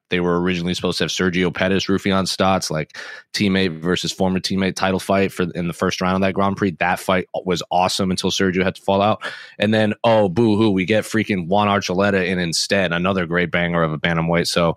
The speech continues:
uh, the main card is obviously better, but I, in terms of, like,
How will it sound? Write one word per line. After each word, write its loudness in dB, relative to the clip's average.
uh, 2
the -2
main 2
card 4
is 2
obviously 2
better, 2
but 2
I, 2
in -2
terms 0
of, 0
like, 0